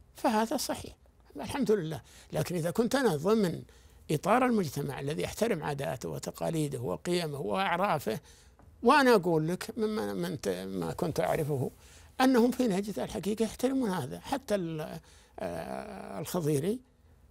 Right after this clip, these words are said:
كان يحترم إن إذا تقدم له رجل من قبيلة أو قبلي كما تقولون، يقول: "ترى أنا حنا وضعنا مختلف، ودك ت-، تقدم ولا ما تقدم؟" آه، سمعت من الناس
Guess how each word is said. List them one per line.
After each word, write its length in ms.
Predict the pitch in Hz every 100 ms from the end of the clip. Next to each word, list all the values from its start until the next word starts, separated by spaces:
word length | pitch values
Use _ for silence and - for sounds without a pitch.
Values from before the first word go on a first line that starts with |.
| -
كان 180 | - 226
يحترم 560 | 208 156 - 202 226 214
إن 100 | 220 196 208 170
إذا 260 | 254 196 190
تقدم 480 | 185 196 190 175
له 100 | 165
رجل 280 | 135 98 87
من 140 | 147 156
قبيلة 440 | - 170 87 135
أو 400 | 127 - 53 -
قبلي 340 | - 156 143 131
كما 180 | -
تقولون، 420 | 113 - 139 196 254 - - - _
يقول: 220 | - 185 190
"ترى 220 | 196 208
أنا 140 | 202
حنا 540 | - 208 185 190 196 196 - 277 202
وضعنا 340 | 180 190 170 -
مختلف، 480 | 135 - 98 - - _ -
ودك 300 | - 170 165
ت-، 300 | - - - -
تقدم 380 | - 185 190 277
ولا 160 | 196 160
ما 100 | 139
تقدم؟" 300 | 165 170 147 - - - -
آه، 120 | -
سمعت 400 | - 330 220 151
من 140 | 170
الناس 480 | - 202 185 196 -